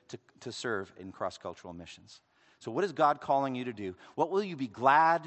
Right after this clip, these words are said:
that you did when you get to Judgment Day? What will you be eternally glad that you did in heaven? What can we celebrate for the glory of God? What sacrifices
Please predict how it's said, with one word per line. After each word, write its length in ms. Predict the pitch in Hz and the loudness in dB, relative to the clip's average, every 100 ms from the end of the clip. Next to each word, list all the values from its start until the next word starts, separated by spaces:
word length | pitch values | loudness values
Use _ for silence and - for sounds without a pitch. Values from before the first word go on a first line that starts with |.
| 139 | -6
that 120 | 147 | -6
you 120 | 135 131 | -6 -4
did 260 | 123 92 | -4 -6
when 120 | 98 | -8
you 80 | 107 | -6
get 140 | 104 - | -8 -10
to 80 | |
Judgment 380 | 107 110 101 98 | -4 -4 -4 -8
Day? 160 | 95 90 | -6 -4
What 160 | 123 | -6
will 80 | 143 | -6
you 140 | 160 139 | -6 -4
be 180 | 131 135 | -6 -6
eternally 500 | 131 - 165 165 160 | -12 -4 -4 -2 -4
glad 360 | 135 131 131 123 | -2 2 2 0
that 120 | 110 | -8
you 80 | 117 | -10
did 240 | 110 92 76 _ _ _ _ | -10 -14 -16 _ _ _ _
in 140 | 92 | -14
heaven? 260 | 95 101 85 76 | -6 -6 -8 -14
What 160 | 98 113 | -8 -8
can 120 | 131 | -6
we 100 | 117 | -10
celebrate 540 | - 139 123 98 87 - | -4 -2 -2 -4 -12 -14
for 120 | 101 | -14
the 80 | 95 | -10
glory 260 | 98 98 | -8 -8
of 80 | 90 | -10
God? 220 | 92 80 | -12 -12
What 160 | 95 - | -12 -12
sacrifices 920 | - 131 135 113 - 82 - - | -6 -6 -6 -14 -10 -12 -12 -20